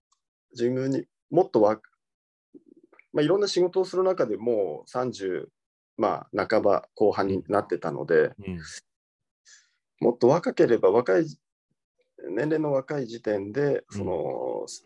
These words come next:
Speaker 1: しっかり意思を持って選択してれば農業だったと、はずなんですけど、
Speaker 2: うん。
Speaker 1: ちょっと年齢がこういく中で、ええ、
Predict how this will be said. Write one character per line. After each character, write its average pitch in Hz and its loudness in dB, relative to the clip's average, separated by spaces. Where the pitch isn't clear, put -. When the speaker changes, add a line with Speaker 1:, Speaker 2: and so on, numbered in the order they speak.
Speaker 1:
し - -8
っ - -10
か 117 4
り 107 0
意 - 0
思 98 6
を 98 0
持 101 4
っ 98 -6
て - -20
選 107 -2
択 110 -2
し - -6
て 113 2
れ 110 2
ば 87 -2
農 113 4
業 98 4
だ 90 -6
っ 82 -10
た 78 -8
と、 - -16
は - -4
ず 113 0
な 107 4
ん 92 -4
で - -12
す - -16
け - -8
ど、 - -2
Speaker 2:
う 113 -6
ん。 98 -8
Speaker 1:
ち - -2
ょ 170 2
っ - -12
と 143 -2
年 135 4
齢 143 2
が 135 2
こ 117 2
う - -8
い 110 -10
く 127 -4
中 123 -2
で、 117 0
え 104 -8
え、 80 -4